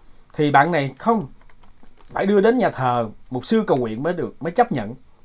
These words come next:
Thì tôi rất buồn vì cái thái độ đó của bạn. À, tôi đi về tôi kể lại cho cái người hướng dẫn của tôi,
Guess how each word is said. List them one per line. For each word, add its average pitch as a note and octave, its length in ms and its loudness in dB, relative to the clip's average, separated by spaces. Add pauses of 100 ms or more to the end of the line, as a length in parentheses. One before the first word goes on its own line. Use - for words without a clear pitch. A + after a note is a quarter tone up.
(460)
Thì C3+ 140 -4
tôi D3+ 260 4
rất D#3+ 320 -4
buồn B2+ 380 -2
vì A#2 220 -4
cái D#3+ 120 -8
thái F#3 160 0
độ A2 200 -2
đó E3 280 0
của B2 120 -4
bạn. G2+ 280 -8 (680)
À, A2+ 140 -10
tôi D3 100 4
đi D3+ 80 0
về A#2+ 300 0
tôi C#3+ 360 -2
kể A#2 200 -4
lại A#2 200 -2
cho C3+ 200 -4
cái E3 120 -8
người B2+ 200 -4
hướng E3+ 200 -4
dẫn C3 200 -4
của F3+ 80 -8
tôi, C3+ 180 -6